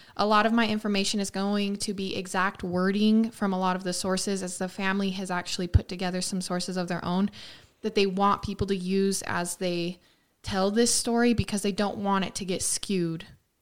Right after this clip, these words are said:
They've already had some details that have been misinformed, and so they don't want that to happen anymore. So I'm going to use word for word from a lot of my sources.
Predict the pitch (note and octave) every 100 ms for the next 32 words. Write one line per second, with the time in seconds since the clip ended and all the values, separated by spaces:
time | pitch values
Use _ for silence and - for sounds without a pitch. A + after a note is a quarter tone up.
0 | _ - G3+ F#3+ F#3+ F#3 F3+ - - G3
1 | G3 - G3+ G3+ G3 G#3 G3 G3 F#3+ F#3
2 | G3+ G3 G3 G3+ G3 F#3+ F#3+ F#3 - F3
3 | F3 - F3+ F#2+ F#3 - - F3 E3 E3+
4 | - - F3 F3 F3+ E3+ E3+ F3 E3 E3+
5 | E3 - - _ _ F#3+ F3+ - G#3 F3
6 | E3+ F3 F3 E3+ E3+ E3 - E3+ E3+ F3
7 | F3 A#3 A#3 A#3+